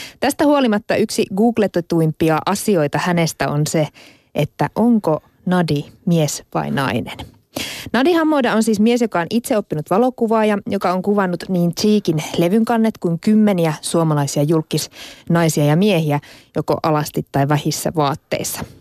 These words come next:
Tervetuloa imuria vihaava kouvolalainen hevari, eli valokuvaaja Nadi Hamoda.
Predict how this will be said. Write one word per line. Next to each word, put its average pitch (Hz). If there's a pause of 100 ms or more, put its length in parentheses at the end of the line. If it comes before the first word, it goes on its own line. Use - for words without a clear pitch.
(280)
Tervetuloa 240 (260)
imuria 208 (140)
vihaava 170 (220)
kouvolalainen 156 (140)
hevari, 165 (260)
eli 156
valokuvaaja 147
Nadi 135
Hamoda. -